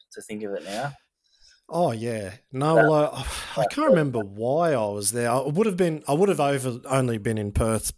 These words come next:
Speaker 2: probably doing a show for some reason. Like, uh,
Speaker 1: Yeah.
Speaker 2: maybe it was n-,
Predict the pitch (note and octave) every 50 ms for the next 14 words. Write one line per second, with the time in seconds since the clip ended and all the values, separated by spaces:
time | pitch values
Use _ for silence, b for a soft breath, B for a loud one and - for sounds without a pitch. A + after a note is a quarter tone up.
0 | _ - - A#2+ G2+ G2+ G2+ G2 A2 G#2 G#2 G2+ F#2+ - - A2 G#2 G#2+ G2+ G2+
1 | - - G2+ - - G#2+ G2+ G2 G#2 A2 A2+ A2 G2+ G2 G2 G2 G2 G2 G2 G2
2 | - G2+ G2+ G2+ G2+ B B B B B - C#3+ C#3+ C#3+ C#3 C3 - C3 B2 A#2
3 | A#2 A#2 A#2+ B2+